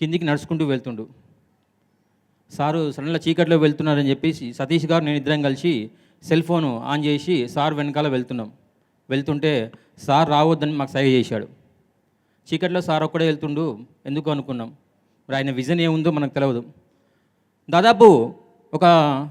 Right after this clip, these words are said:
టూ హండ్రెడ్, త్రీ హండ్రెడ్ మీటర్స్, ఒక ఫైవ్ హండ్రెడ్ మీటర్స్ దాకా వెళ్ళిండు చీకట్లో. సార్ ఒక్కడే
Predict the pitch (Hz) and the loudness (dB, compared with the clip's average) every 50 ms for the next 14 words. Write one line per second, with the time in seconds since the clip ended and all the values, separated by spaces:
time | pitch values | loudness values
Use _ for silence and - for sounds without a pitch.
0 | - _ _ _ - 202 202 196 202 202 202 202 196 - 190 190 190 190 190 185 | -14 _ _ _ 4 6 6 8 6 6 6 4 4 6 6 6 6 6 6 4
1 | 190 180 175 165 185 180 196 185 - - 156 151 165 160 151 143 - 156 160 165 | 4 4 6 6 6 6 6 4 2 0 0 2 2 2 2 4 4 4 4 4
2 | 170 170 170 170 160 160 170 170 185 160 156 170 165 160 165 160 156 147 156 165 | 4 4 2 2 2 2 4 4 4 4 4 2 2 2 2 4 4 4 4 4
3 | 165 156 151 - 160 156 165 143 143 156 151 127 117 120 - _ _ _ _ _ | 2 0 2 2 2 2 2 0 0 0 0 0 0 -4 -6 _ _ _ _ _
4 | _ _ - 156 151 170 170 160 156 156 156 170 165 180 185 | _ _ -2 2 4 4 6 4 4 2 2 2 2 2 2